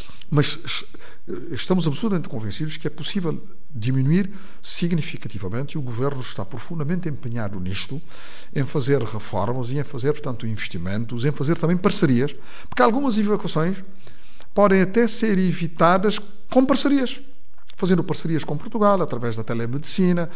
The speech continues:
através de deslocação regular, tanto de equipas que, em vez de operarem aqui, vão operar em Cabo Verde, et cetera. Portanto, tudo isto pode diminuir, portanto, as evacuações. É isto que vai ser, portanto, implementado no curso do ano dois mil e dezoito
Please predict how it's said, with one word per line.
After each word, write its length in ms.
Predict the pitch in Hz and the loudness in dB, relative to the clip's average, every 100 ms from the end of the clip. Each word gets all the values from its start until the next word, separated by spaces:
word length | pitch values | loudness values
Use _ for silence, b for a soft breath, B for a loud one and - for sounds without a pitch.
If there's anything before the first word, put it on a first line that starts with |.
| B B - | B B -2
através 320 | 135 139 117 | 0 0 0
de 100 | 139 | -2
deslocação 500 | 135 131 117 127 123 | -2 -2 0 0 0
regular, 460 | 127 131 131 127 | 0 0 2 2
tanto 220 | - 117 123 | 0 -2 -2
de 100 | 123 | -2
equipas 480 | - 123 - 113 B B B | 0 0 0 -2 B B B
que, 120 | - 143 | -2 2
em 20 | |
vez 180 | 139 127 | 2 2
de 60 | |
operarem 480 | 127 139 131 135 135 | 2 2 2 4 2
aqui, 240 | 135 151 | 2 2
vão 300 | 127 143 139 | 2 2 2
operar 340 | 131 131 131 135 | 0 0 0 0
em 120 | 127 | 0
Cabo 240 | 131 135 208 | 0 -2 2
Verde, 460 | 220 208 190 180 | 8 8 8 6
et 100 | 151 | 2
cetera. 360 | 175 170 202 208 | 2 4 4 4
Portanto, 280 | 208 247 - | 2 0 0
tudo 240 | 269 226 | 0 4
isto 260 | 247 - - B B B B | 4 2 -2 B B B B
pode 200 | 220 202 | 4 4
diminuir, 360 | 208 214 208 214 | 2 4 4 4
portanto, 280 | 214 208 | 0 -2
as 100 | 196 | -2
evacuações. 440 | 196 196 196 143 120 | -2 -2 -2 -2 0
É 80 | 175 | 4
isto 380 | 190 214 208 | 4 4 2
que 80 | - | 0
vai 180 | 185 185 | 0 0
ser, 260 | 180 147 - B B B B | 0 -2 -2 B B B B
portanto, 300 | B 170 147 | B 0 0
implementado 560 | 147 156 143 135 107 113 | -2 -2 -2 -2 -2 -2
no 100 | 131 | -2
curso 240 | 151 - | -4 -2
do 100 | 143 | -2
ano 100 | 123 | -2
dois 200 | 120 131 131 | -2 -2 0
mil 120 | 151 | 0
e 80 | 120 | 0
dezoito 400 | - 104 - | -2 -4 -4